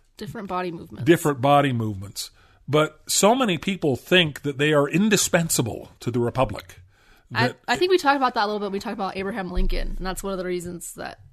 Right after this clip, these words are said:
Speaker 1: he was, I think that he was a great president.
Speaker 2: Was that he didn't think of himself
Speaker 1: He,
Speaker 2: as indispensable?
Speaker 1: he was so hu-, I don't know. I, I say this just because I've read, like, a few biographies. I didn't know him as a person, but he was incredibly humble, and he had had a lot of hard things happen to him, and he didn't think of himself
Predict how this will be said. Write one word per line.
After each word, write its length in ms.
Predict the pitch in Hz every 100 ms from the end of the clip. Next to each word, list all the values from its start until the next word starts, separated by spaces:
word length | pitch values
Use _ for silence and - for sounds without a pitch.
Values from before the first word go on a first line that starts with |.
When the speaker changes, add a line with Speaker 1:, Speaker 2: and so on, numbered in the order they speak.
| - - _ -
Speaker 1:
he 180 | 180 185
was, 180 | 175 -
I 60 | 180
think 200 | 180 170
that 80 | 165
he 100 | 175
was 120 | 170
a 40 |
great 260 | 165 170 156
president. 460 | - 180 165 - - _ - - -
Speaker 2:
Was 160 | 123
that 100 | 113
he 80 | 110
didn't 280 | 123 131 113
think 200 | 98 139
of 60 | 139
himself 360 | 147 127 143 143
Speaker 1:
He, 40 |
Speaker 2:
as 80 | 131
indispensable? 500 | 139 135 - 254 247
Speaker 1:
he 60 | 269
was 100 | -
so 300 | 233 233 226
hu-, 140 | 226 -
I 100 | 214
don't 160 | 214 202
know. 120 | 180 - - - - -
I, 240 | - 220 220
I 100 | 233
say 220 | 254 285
this 160 | 285 262
just 220 | - 226
because 180 | 233 220
I've 160 | 208 175
read, 220 | 180 180
like, 100 | 175
a 60 | 180
few 160 | 185
biographies. 600 | 170 175 180 175 - - -
I 80 | 220
didn't 120 | 226
know 140 | 202
him 100 | 196
as 80 | 190
a 40 | 180
person, 380 | - - -
but 100 | -
he 100 | 190
was 120 | 226 208
incredibly 520 | 202 - 226 208 202
humble, 480 | 208 190 180 143 120
and 100 | 190
he 80 |
had 100 | 196
had 140 | 208 196
a 60 |
lot 180 | 185 185
of 140 | 180 - _ _ _ _ _
hard 300 | 220 214 185
things 300 | 214 202 -
happen 320 | 202 196 196
to 80 | 175
him, 280 | 175 147 -
and 200 | 170 170
he 100 | -
didn't 260 | 190 196 165
think 240 | 208 190
of 100 | 180
himself 600 | 190 185 - 180 170 -